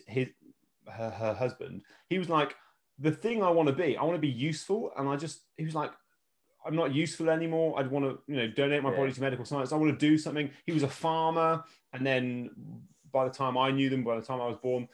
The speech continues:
Speaker 1: they had, like, a little plot of land that they kind of grew all their vegetables on and stuff.
Speaker 2: Brilliant.
Speaker 1: Like, he wanted to be useful and do stuff. And that's presumably what H R H wanted to do, not, not be useful and open and kind of like,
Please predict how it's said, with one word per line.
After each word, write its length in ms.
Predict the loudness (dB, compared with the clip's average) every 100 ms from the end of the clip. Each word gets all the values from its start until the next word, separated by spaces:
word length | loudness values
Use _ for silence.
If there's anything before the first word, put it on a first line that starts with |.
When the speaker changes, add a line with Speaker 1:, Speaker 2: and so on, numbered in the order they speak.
| _
Speaker 1:
they 60 | -4
had, 140 | 0
like, 180 | 0 -2
a 40 | -2
little 160 | -2
plot 240 | 0 2 4
of 60 |
land 280 | 4 2 2
that 80 | 0
they 100 | -2
kind 200 | -2 -4
of 160 | -6 -2
grew 240 | 2 2
all 80 | 2
their 160 | 2
vegetables 440 | 2 -2 -4 -10 -6
on 180 | -6 -6
and 120 | -8
stuff. 300 | -6 -4 -4
Speaker 2:
Brilliant. 320 | -4 -8 -10 -4
Speaker 1:
Like, 160 | -2 2
he 120 | 4
wanted 140 | 4
to 40 | 2
be 80 | 2
useful 480 | 2 2 0 0
and 180 | 2 2
do 220 | 2 -2
stuff. 260 | -2 -4 -4 -6 -4
And 100 | 0
that's 160 | 0 0
presumably 340 | -6 -2 0 2
what 140 | 4
H 180 | 2 4
R 120 | 4
H 160 | 4 2
wanted 400 | -6 -6 -14 -14
to 160 | -12
do, 220 | -8 -6 -8 -12 -10 0
not, 300 | 2 2 -4 _ _
not 240 | 2 2 2
be 80 | 0
useful 480 | 2 0 2 4
and 100 | 4
open 300 | 4 2 2 0
and 120 | -2
kind 140 | 0
of 80 | 4
like, 180 | 2